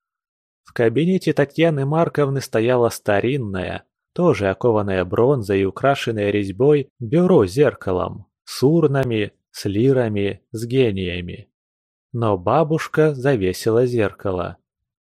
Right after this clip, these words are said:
"Мешает писать, когда видишь свою рожу напротив", — говорила она.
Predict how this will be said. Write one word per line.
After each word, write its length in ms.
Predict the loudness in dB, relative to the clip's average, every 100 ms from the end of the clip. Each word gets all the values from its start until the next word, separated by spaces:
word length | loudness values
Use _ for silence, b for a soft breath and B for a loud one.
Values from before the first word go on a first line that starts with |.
| _
"Мешает 560 | 0 0 4 4 4 0
писать, 500 | -4 -2 0 0 0
когда 360 | -6 -2 0
видишь 360 | 0 0 0 -2
свою 300 | -2 2 4
рожу 300 | 4 4 2
напротив", — 680 | 0 0 0 0 -4 -12 _ _ _
говорила 680 | -2 0 2 2 0 0 -2
она. 360 | -2 -4 -8